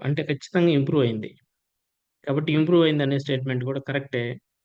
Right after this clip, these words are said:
వరల్డ్ ఎకనామిక్ ఫోరం ప్రచురిస్తుంది అనే స్టేట్మెంట్ కూడా కరెక్టే. But మన పొరుగు దేశం మనకంటే నూట నలభై రెండవ స్థానంలో ఉంది. మన ప్లేస్ వన్ ట్వంటీ సెవెన్ అయితే పాకిస్తాన్ ప్లేస్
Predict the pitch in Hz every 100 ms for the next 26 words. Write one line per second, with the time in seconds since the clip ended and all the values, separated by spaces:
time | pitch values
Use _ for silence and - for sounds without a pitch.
0 | _ _ _ 135 151 175 170 156 156 151
1 | - 143 139 135 127 131 127 135 127 123
2 | 123 127 127 120 120 123 131 131 131 135
3 | 107 117 - _ _ _ _ _ 147 185
4 | 196 160 156 170 139 151 151 165 202 226
5 | 214 196 196 175 160 165 160 151 139 139
6 | 131 151 175 175 160 156 156 147 151 165
7 | 156 143 127 120 107 104 - _ _ _
8 | _ _ _ _ _ _ _ 135 143 143
9 | 151 147 131 143 156 147 139 139 135 127
10 | 127 127 131 127 131 131 120 127 151 240